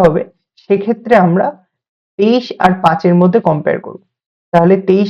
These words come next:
আর পাঁচের মধ্যে কম্পেয়ার করলে আমাদের সোয়াপ হবে, মানে তেইশ হচ্ছে পাঁচের জায়গায় আসবে এবং পাঁচ তেইশের জায়গায় আসবে। তাহলে আমাদের প্রথম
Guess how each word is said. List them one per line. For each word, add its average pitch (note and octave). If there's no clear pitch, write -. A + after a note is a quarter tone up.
আর G#3
পাঁচের F#3+
মধ্যে G3
কম্পেয়ার F3+
করলে G3+
আমাদের G3
সোয়াপ F3
হবে, F#3+
মানে E3+
তেইশ G3+
হচ্ছে G3
পাঁচের D#3+
জায়গায় F#3+
আসবে F#3+
এবং G#3+
পাঁচ F#3
তেইশের D3+
জায়গায় -
আসবে। -
তাহলে F3+
আমাদের E3
প্রথম F#3+